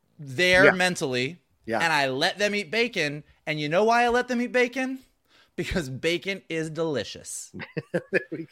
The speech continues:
Speaker 2: go.
Speaker 1: And then afterwards, they're like, "You let me eat bacon?" And I'm like, "Yes.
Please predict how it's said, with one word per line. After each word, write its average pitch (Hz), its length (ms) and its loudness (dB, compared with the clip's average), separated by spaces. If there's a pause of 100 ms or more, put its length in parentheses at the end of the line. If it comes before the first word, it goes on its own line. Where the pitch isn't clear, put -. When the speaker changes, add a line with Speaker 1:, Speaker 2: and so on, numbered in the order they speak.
Speaker 2:
go. - 320 -2 (260)
Speaker 1:
And 175 140 4
then 180 140 4
afterwards, 202 560 4
they're 185 180 2
like, 170 160 4
"You 185 160 -2
let 277 180 6
me 254 220 -2
eat 214 100 -6
bacon?" 302 360 2
And 240 100 0
I'm 214 140 2
like, 214 240 2
"Yes. 240 640 -4